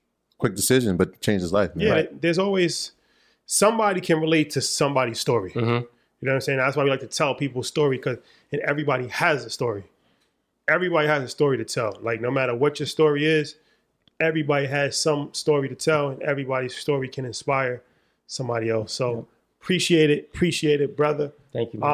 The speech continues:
Speaker 2: Um, Troy, housekeeping item?
Speaker 1: Yeah, man. Shout out to everybody on Patreon dot com. You know that is our Proud to Pay program. We got some new members, some Tier five members. Shout out to Thomas,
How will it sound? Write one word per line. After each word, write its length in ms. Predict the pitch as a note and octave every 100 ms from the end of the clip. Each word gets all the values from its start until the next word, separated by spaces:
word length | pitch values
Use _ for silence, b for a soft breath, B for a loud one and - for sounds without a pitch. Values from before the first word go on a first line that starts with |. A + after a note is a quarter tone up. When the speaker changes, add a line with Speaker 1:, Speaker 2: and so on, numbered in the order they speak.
| D3
Speaker 2:
Um, 340 | C#3+ C#3 - - _ _
Troy, 440 | - G3+ G3 A#2+ - _ _
housekeeping 440 | C3 E3+ E3 F3 F3+
item? 180 | F#3
Speaker 1:
Yeah, 160 | C3 C3
man. 380 | B2 B2+ C3 B2+
Shout 220 | - C3 B2
out 40 |
to 80 | B2+
everybody 420 | B2+ B2 B2 A#2+
on 160 | A2+ G2+
Patreon 540 | B2 A2 A2+ G#2 G#2
dot 240 | G2 F#2 -
com. 360 | - G#2 G#2
You 80 | G2
know 100 | G2
that 220 | G2 F#2+
is 160 | G2 F2
our 120 | F2+
Proud 280 | - G2+ F2+
to 40 |
Pay 220 | F2 G#2 F#2
program. 400 | - A#2 G#2+ G2+
We 80 |
got 140 | A#2 A2
some 180 | G#2+ G2
new 140 | A2
members, 400 | A2 G#2 F2 - B B B
some 120 | - -
Tier 200 | A#2+ G#2+
five 300 | A2+ G#2 F#2+
members. 220 | F2 F2+
Shout 160 | A2+
out 60 | G2+
to 60 | F#2+
Thomas, 460 | C3+ B2 A#2 -